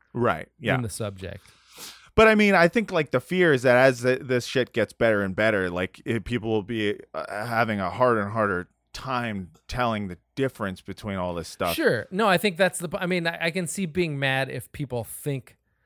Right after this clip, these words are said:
Speaker 2: that's you.
Speaker 1: Right,
Speaker 2: Like, I
Speaker 1: yeah.
Speaker 2: see, I feel like the twin forms of embarrassment were, like, okay, things that you didn't want people to see of you got out, and, like, you didn't
Speaker 1: Mm-hmm.
Speaker 2: wanna share that. Okay, that's one. And then the other is, like, people,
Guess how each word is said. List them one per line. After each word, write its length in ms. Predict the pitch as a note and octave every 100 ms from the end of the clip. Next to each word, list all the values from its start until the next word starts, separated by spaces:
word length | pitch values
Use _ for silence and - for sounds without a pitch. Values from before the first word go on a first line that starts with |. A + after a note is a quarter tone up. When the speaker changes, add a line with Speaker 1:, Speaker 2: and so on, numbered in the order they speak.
| _ _ -
Speaker 2:
that's 480 | A#2 A#2 F#2 -
you. 420 | G2+ G2 F2+ F#2+ F#2+ _ -
Speaker 1:
Right, 320 | D#3 C3 C#2
Speaker 2:
Like, 120 | D3+
I 100 | F3+
Speaker 1:
yeah. 160 | F#3 -
Speaker 2:
see, 140 | A3
I 160 | F#3+ D#3+
feel 160 | - F#3+
like 160 | F3
the 100 | D3
twin 380 | C3+ E3 D#3+ D3
forms 400 | - C#3 C3+ A#2+
of 140 | A#2
embarrassment 560 | A#2 A2+ A#2+ A#2 A#2+ G#2
were, 380 | G#2 G#2+ G#2 A#2
like, 300 | A#2 G#2+ G2+ _ _ -
okay, 560 | D3+ C#3 C#3 A#2 A2 G2+ _ _ -
things 300 | E3 E3 D3
that 100 | C#3
you 140 | C#3
didn't 220 | C3+ C3+
want 260 | B2+ B2 -
people 280 | B2 A#2+ A2
to 100 | A2
see 240 | - A2
of 120 | G2+
you 360 | G2+ G2 G2 F#2 _ _ _ _ B2
got 240 | A#2 A2
out, 340 | G#2 F#2+ G2 -
and, 280 | A#2 G#2+ G2+ -
like, 260 | G2+ G2
you 60 | A2+
didn't 140 | B2+ A2+
Speaker 1:
Mm-hmm. 60 | G#2+
Speaker 2:
wanna 160 | G2 G2+
share 300 | - G#2+ F#2+
that. 240 | F#2 F#2+
Okay, 320 | B2+ - A2 G2+
that's 220 | A2+ -
one. 260 | G#2+ F#2
And 160 | G#2+ A#2
then 120 | B2
the 80 | B2
other 280 | C#3 C3+ B2+
is, 260 | A#2+ A2+
like, 160 | A2+ G#2+ _
people, 640 | - C3 B2 A#2 A2+ G#2+